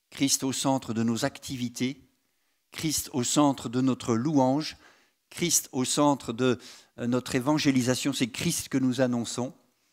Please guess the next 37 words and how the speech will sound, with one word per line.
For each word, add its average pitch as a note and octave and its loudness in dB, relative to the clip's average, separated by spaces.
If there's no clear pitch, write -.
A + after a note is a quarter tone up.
Christ - 0
et A#2+ 0
rien A#2 4
que A2 -2
Christ. - -8
Christ - -4
au F#2+ -6
centre. - -12
Voilà, F#2 -18
déjà, F2+ -14
on G#2+ -4
est A#2 0
bien A2+ -2
placé, E3+ 0
on G3 10
est F#3+ 4
au E3 10
bon C3+ 6
endroit. G2 -4
Ensuite, - 4
et B2 0
je A#2 0
vous C#3+ 2
apprends D#3 4
rien, G#3 6
la B2 0
petite C3 -6
photo D3+ 4
vous A#2+ 2
aide A#2+ 6
à A2+ 6
voir, A2 6
euh, A2 0
ce - -4
que A#2+ 0
ça C#3+ 4
donne, A#3+ 4